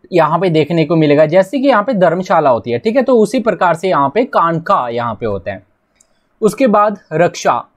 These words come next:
तो यहाँ पे डांस। उसके बाद जियारत, जियारत क्या होता है? यहाँ पे जो सूफी संतों की जो कब्र होती है यहाँ पे, ठीक है, जो तीर्थ यात्राएं करती हैं, तो उसे बोला जाता है। उसके बाद जिक्र ए तौबा, तो यहाँ पे क्या होता है कि हर समय यहाँ पे जो अल्लाह का यहाँ पे सिमरन करना,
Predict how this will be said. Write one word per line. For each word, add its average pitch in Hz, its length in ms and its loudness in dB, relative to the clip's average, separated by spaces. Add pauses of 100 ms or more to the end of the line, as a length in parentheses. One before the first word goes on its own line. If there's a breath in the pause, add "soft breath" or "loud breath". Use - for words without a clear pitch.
तो 190 80 2
यहाँ 151 240 4
पे 175 100 -6
डांस। 156 600 -4 (560)
उसके 190 240 0
बाद 185 280 0
जियारत, 151 720 0
जियारत 208 480 0
क्या 247 160 0
होता 208 180 0
है? 214 60 2
यहाँ 180 160 0
पे 202 120 -4
जो 208 180 2
सूफी 202 360 -2
संतों 175 400 -2
की 185 80 -2
जो 185 160 0
कब्र 185 600 -2
होती 151 240 0
है 156 60 2
यहाँ 143 220 2
पे, 147 160 -2
ठीक 156 160 -4
है, 160 100 0
जो 156 160 0
तीर्थ 160 300 -4
यात्राएं 135 440 0
करती 131 280 -4
हैं, 233 100 -4 (380 soft breath)
तो 196 60 4
उसे 170 200 2
बोला 123 280 2
जाता 110 240 0
है। 147 60 -4
उसके 185 260 0
बाद 196 280 2 (340)
जिक्र 185 380 2
ए 175 180 0
तौबा, 135 420 0 (300)
तो 247 60 2
यहाँ 170 400 2
पे 254 120 -4
क्या 220 140 2
होता 180 160 0
है 180 60 -2
कि 226 140 -2
हर 190 180 2
समय 214 280 -2
यहाँ 185 280 0
पे 202 160 0
जो 196 260 4
अल्लाह 190 400 4
का 196 140 0
यहाँ 160 220 2
पे 175 140 -6
सिमरन 156 440 0
करना, 139 460 -2